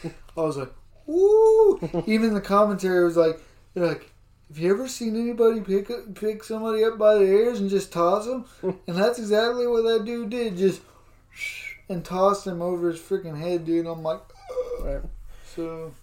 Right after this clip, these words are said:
Speaker 2: Despite losing the match, though, Team Taz would again, um, regain, um, themselves, regather themselves, I should say, and, uh, start trying to, um, attack Darby and, uh, Cody Rhodes, which then led to, uh,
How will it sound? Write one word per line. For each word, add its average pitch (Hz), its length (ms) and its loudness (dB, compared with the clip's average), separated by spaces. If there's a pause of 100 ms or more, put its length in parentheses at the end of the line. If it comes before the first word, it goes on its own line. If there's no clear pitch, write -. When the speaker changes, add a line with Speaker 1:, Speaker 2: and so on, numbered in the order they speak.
(100)
Speaker 2:
Despite 190 520 2
losing 185 400 6
the 170 40 2
match, 175 340 2
though, 165 180 2
Team 175 280 -6
Taz 170 320 2
would 196 400 8
again, 170 920 0 (140)
um, 160 240 -2
regain, 175 440 0
um, 156 300 2
themselves, 156 540 2
regather 175 600 4
themselves, 143 500 0
I 139 140 0
should 139 200 -10
say, 135 260 -4 (420)
and, 151 240 0
uh, 147 160 10
start 165 260 0
trying 160 400 0
to, 147 460 -4
um, 139 360 0
attack 170 460 0
Darby 160 640 0
and, 147 360 -2
uh, 135 260 0 (360)
Cody 156 200 2
Rhodes, 165 640 8 (380)
which 156 180 -2
then 156 240 4
led 156 300 8
to, 156 340 2
uh, 147 220 12